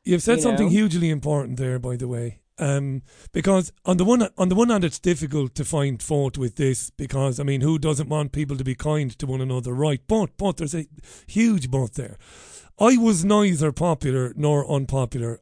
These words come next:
Speaker 1: at secondary school level, at high school level, right? I hung out with a couple of guys, we were a bit weird and did our own thing and weren't really popular, as I said, or unpopular, but it didn't do us any harm. It did us no harm.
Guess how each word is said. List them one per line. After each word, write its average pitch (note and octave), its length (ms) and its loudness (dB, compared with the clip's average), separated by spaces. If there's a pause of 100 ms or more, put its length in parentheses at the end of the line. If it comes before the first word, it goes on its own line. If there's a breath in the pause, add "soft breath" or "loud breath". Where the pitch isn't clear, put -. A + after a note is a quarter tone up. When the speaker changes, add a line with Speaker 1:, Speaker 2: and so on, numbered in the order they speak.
Speaker 1:
at B2 280 -4
secondary B2+ 440 -4
school B2 460 -2
level, B2 280 -4
at A2+ 60 -8
high C3 140 0
school A#2 300 -8
level, B2 360 -8
right? C#3 300 -4 (460 loud breath)
I D#3+ 140 4
hung E3 200 2
out D#3+ 120 0
with C#3+ 100 -4
a C3 40 -4
couple D#3+ 240 -4
of C#3 60 -2
guys, C3+ 260 0
we D3 140 0
were C#3 100 0
a C3+ 80 2
bit B2+ 200 -4
weird B2+ 480 -2 (180)
and C3 240 -2
did C#3 160 0
our C#3 100 2
own C3+ 220 0
thing C3+ 480 -4 (600 soft breath)
and D3+ 580 2
weren't F3+ 320 4
really D3+ 580 2 (220)
popular, F#3 420 0
as D3 140 0
I - 20 -4
said, E3 180 0
or F3 140 4
unpopular, F3+ 540 0
but F3 100 -4
it D#3+ 60 -12
didn't A3+ 180 0
do G#3 220 2
us E3+ 100 -4
any F3+ 240 2
harm. D3+ 560 -2 (340)
It G3+ 180 2
did G#3 180 4
us - 160 -2
no F3+ 300 4
harm. D3+ 480 -2